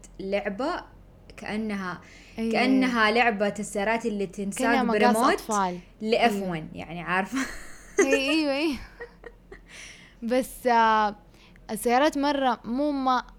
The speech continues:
Speaker 2: مو as satisfying لما تلف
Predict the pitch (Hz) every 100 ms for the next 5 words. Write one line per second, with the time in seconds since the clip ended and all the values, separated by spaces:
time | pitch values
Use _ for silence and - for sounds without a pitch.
0 | - 226 254 277 269 - 233 233 226 240
1 | 233 202 - 220 220 208 196 202 202 190
2 | - 190 214